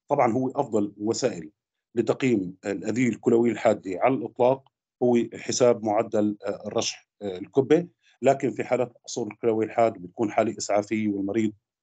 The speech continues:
آه، تعبان، آه، عمليًا بيكون صعب، وبالممارسة،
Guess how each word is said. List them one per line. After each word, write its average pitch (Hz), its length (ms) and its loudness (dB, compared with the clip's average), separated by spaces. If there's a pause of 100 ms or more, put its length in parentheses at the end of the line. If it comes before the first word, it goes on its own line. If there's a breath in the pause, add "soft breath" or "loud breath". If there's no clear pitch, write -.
(200)
آه، 98 80 2
تعبان، 117 460 4 (280)
آه، 104 240 0
عمليًا 117 440 2 (200)
بيكون 104 320 0
صعب، 117 360 2 (880)
وبالممارسة، 123 720 0